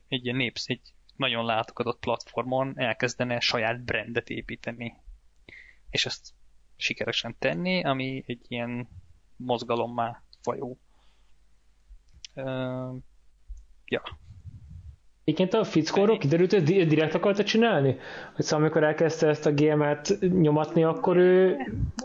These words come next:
Speaker 1: Annyi-, annyira nem olvastam, csak ennyit tudok, hogy, hogy így
Speaker 2: Jó, tehát, tehát, tehát,
Speaker 1: Szerintem
Speaker 2: nem, nem
Speaker 1: nem,
Speaker 2: tudod a
Speaker 1: szerintem nem.
Speaker 2: motivációkat mélyen meg. És ő valami nagyon sok pénzt csinált ezzel? Tehát ő mégis eladta, vagy,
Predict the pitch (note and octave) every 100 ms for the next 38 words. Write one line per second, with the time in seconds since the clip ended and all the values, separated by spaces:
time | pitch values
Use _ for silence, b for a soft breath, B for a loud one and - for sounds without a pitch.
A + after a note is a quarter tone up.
0 | C4 C4+ B3+ B3+ B3 B3+ C4 G3 D#3+ D#3
1 | - E3+ E3 E3 F3+ D#3 E3+ - E3 E3
2 | E3+ C3 - C3 B2+ - B2+ - - _
3 | C3+ C3 F#3 D#3+ E3 - - - - F3+
4 | F#3+ F#3+ D#3 F#3 G3+ G3+ G#3 F3 D#3 D#3
5 | D3+ D3+ E3 E3+ G#3 G#3 F3 F3 E3+ D#3+
6 | D#3+ E3 E3 E3 D#3+ D3+ D#3 D3+ C#3+ D3
7 | B B B C#3+ F#3 F3+ F3+ F3 F#3 F3
8 | F3 D#3+ D#3 D#3 - - D#3 E3+ A3 F#3+
9 | C#3+ C3+ D3+ D3+ D#3 E3 D#3 D3 E3 G#3+
10 | F#3+ F#3+ F#3